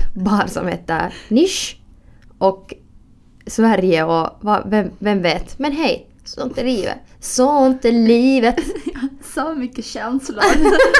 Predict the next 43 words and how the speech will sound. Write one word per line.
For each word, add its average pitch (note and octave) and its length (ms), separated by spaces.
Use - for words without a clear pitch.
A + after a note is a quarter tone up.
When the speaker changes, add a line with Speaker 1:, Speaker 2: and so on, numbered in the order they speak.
Speaker 2:
<laughs> D4 80
när C4+ 80
man C4+ 180
är A4 60
finlandssvensk. F4 1400
Speaker 1:
Ja. E4+ 760
Speaker 2:
Nej, A#3 160
men A#3 120
nu F4 100
är E4 60
du B3+ 120
en, A3 160
nu C#4+ 180
är D#4 160
det C4+ 100
ju G3+ 120
en G3+ 80
lite A3 220
konstig G3 400
minoritet D#3+ 640
att - 60
vara. - 220
På G3+ 100
riktigt. F#3 400
Speaker 1:
Ja, G#3+ 180
som, A3 160
jag G#3 100
Speaker 2:
På - 80
Speaker 1:
menar C4+ 200
Speaker 2:
riktigt, A#3+ 400
vad G#3+ 180
är B3 120
vi G3 140
ens? E3 480
Är B3 120
vi C#4+ 120
Mumin C4 440
eller F3+ 240
är G#3 120
vi G#3+ 100
Speaker 1:
Mm. G3+ 220
Speaker 2:
människor? C4+ 340
Speaker 1:
<laughs> - 60